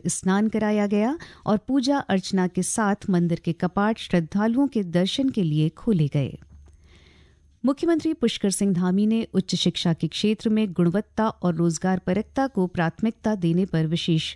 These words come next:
जोर दिया है। सचिवालय में उच्च शिक्षा विभाग की समीक्षा बैठक में श्री धामी ने अधिकारियों को प्रदेश में व्यावसायिक उद्यमिता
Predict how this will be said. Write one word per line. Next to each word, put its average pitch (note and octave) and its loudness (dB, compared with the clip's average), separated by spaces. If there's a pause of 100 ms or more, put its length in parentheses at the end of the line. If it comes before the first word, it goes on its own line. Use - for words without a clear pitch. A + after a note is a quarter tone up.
जोर D#3+ 0
दिया C3+ -2
है। D3 -2 (500)
सचिवालय A#3 0
में A#3+ -2
उच्च G3+ -2
शिक्षा E3+ -2
विभाग F3+ 0
की G3+ -2
समीक्षा E3 0
बैठक E3+ 0
में A#3+ 2 (340)
श्री B3+ -2
धामी C4 2
ने D4 0
अधिकारियों G3+ 0
को A3+ -2
प्रदेश E3+ 0
में F3 2
व्यावसायिक E3 0
उद्यमिता A3+ 0